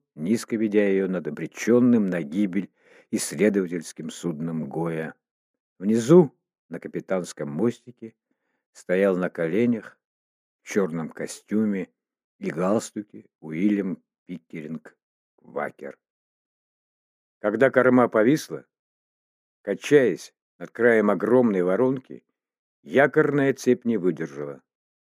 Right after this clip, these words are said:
Гордо задрав вверх нос, судно скользнуло по водному склону,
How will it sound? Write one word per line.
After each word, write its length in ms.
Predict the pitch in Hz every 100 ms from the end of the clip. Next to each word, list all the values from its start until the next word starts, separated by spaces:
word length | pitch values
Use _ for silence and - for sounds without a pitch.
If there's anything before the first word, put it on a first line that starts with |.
| _ _ _
Гордо 680 | 80 117 151 143 98 87 69 _ _
задрав 420 | 95 95 110 107 85
вверх 400 | 87 107 85 80
нос, 300 | 90 127 123
судно 680 | - - 107 123 107 107
скользнуло 680 | 95 - 87 76 82 110 110
по 160 | 98 85
водному 440 | 82 92 82 78
склону, 600 | 76 - 80 120 127 113